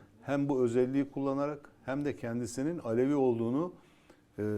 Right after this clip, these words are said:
hatırlatma ihtiyacı hissederek insanların birbirlerinden ayrılmalarını sağlayacak bir zemine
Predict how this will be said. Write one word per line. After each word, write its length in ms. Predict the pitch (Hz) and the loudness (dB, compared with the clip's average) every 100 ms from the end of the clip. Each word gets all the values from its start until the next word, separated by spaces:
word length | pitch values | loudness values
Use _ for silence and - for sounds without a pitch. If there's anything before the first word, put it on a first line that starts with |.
| 98 | -2
hatırlatma 580 | 110 - 131 139 139 165 | -6 -4 2 2 2 0
ihtiyacı 420 | 123 - 117 107 | 0 0 0 0
hissederek 600 | 113 - 147 143 151 165 - - - | -2 -2 -2 0 0 -2 -10 -16 -4
insanların 680 | 123 117 131 127 135 156 | -2 0 0 2 0 0
birbirlerinden 580 | 127 120 120 120 123 160 - | 0 0 0 0 0 -2 -2
ayrılmalarını 720 | 113 117 120 117 117 123 143 | 0 2 2 2 2 2 0
sağlayacak 540 | 151 110 107 120 147 127 | -2 -2 -2 -2 -4 -2
bir 80 | |
zemine 560 | 113 98 113 117 131 175 | -2 0 0 2 0 -4